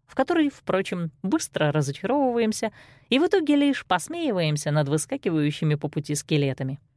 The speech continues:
И все это время я чувствую себя чертовски счастливой.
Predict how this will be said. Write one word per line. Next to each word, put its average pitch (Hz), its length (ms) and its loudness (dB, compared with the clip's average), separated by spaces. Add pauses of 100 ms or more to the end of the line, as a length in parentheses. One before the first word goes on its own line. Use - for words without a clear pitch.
(380)
И 165 100 2
все 165 220 0
это 156 160 0
время 208 340 -2 (320)
я 190 160 2
чувствую 277 380 -2
себя 240 300 -2
чертовски - 720 -2
счастливой. 139 800 -2